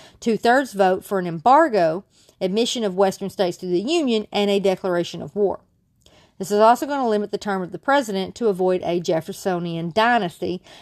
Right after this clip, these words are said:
and it's gonna deny naturalized citizens, who often were Republicans, the right to hold office. The Battle of New Orleans and the Treaty of Ghent made their pleas moot and made the Federalists seem defeatists.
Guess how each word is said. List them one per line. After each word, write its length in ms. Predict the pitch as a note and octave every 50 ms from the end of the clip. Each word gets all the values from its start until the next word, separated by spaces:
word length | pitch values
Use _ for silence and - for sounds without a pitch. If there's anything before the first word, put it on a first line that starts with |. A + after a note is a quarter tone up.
| - -
and 120 | G#3+ A3 A3
it's 100 | G#3+ -
gonna 180 | C4 B3 B3
deny 380 | A3 A#3 A3+ B3 A#3+ A#3+ B3 B3+
naturalized 720 | A#3+ A3+ G#3 A3 A3 - A#3 G#3+ F#3+ E3 D#3+ D3+ E3 -
citizens, 580 | - C#4+ C4+ A#3 - - G3+ F#3 F#3 F3+ - _ - _ _ _
who 160 | - A#3+ A3+
often 320 | F#3 F#3+ G3 G3+ - G3+ F#3+
were 140 | F3 E3 -
Republicans, 800 | - - - - F#4 G4+ F#4+ D#4+ C#4+ - A3+ G#3+ G#3 G3 - _ _ _ _ -
the 100 | A3+ G#3+
right 440 | F#3+ F#3+ F3+ F3 F#3+ F3+ E3+ - - _ -
to 120 | - A3
hold 400 | D3 E3 F3 E3 D#3+ D#3 D#3 D#3 - -
office. 600 | - A#3+ A#3+ A#3 - - - - - - - - _ _ _ _ _ _ _ _ _ _ _ _ _ _ -
The 60 | G3
Battle 240 | F#3 G#3+ G#3+ G#3+ G#3
of 100 | G3 -
New 140 | G#3 G#3 G3
Orleans 560 | F#3+ G3 G3+ G#3 G3+ G#3 A3 A#3 A#3 A#3 -
and 180 | - G3 G3+ F#3+
the 40 |
Treaty 300 | F3+ - - G#3+ G3+ G3
of 140 | F#3 E3+ E3
Ghent 300 | - C4 C#4 C#4 - -
made 240 | F#3+ G#3 G#3 G3+ F#3
their 140 | G#3+ G#3 G3+
pleas 460 | - - G#3+ G3 F#3 F#3+ F3+ E3+ -
moot 360 | G#3 A#3 D4 E4 E4 D#4 - - -
and 220 | - C4 C4+ C4 B3
made 220 | A#3+ A3+ A#3+ G3+
the 60 | A3+
Federalists 560 | G#3+ - A3 G3 G3 F#3+ F#3+ G3 G3+ G3 -
seem 360 | - G#3 E3+ E3 E3 E3+ F3 E3+ _ - -
defeatists. 1000 | F3 E3+ - _ - D4+ C#4+ C#4 G#3 E3+ D#3 - - _ _ - - - -